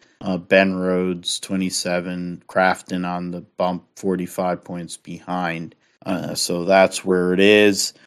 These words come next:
Uh, Chandler Smith in good stead. Uh, he's still,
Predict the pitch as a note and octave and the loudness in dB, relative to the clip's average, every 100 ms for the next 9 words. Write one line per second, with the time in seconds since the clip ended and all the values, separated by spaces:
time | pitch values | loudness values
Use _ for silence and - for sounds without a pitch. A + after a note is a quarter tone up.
0 | _ G2+ F#2+ F2+ F#2 F2 - G#2 F#2+ F2+ | _ -10 -8 -6 -4 -4 -2 0 0 -2
1 | - - G2+ F#2+ F#2+ - - _ G2+ G2 | -6 -4 2 2 2 -6 -20 _ -4 0
2 | F#2+ F#2+ F2 _ - - - G2+ G2+ G2+ | 2 2 0 _ -6 -4 4 6 8 6
3 | G2+ - _ - G2 G2 - - A#2+ A#2 | 0 -16 _ -2 0 2 2 6 8 8
4 | A2+ G#2+ | 6 2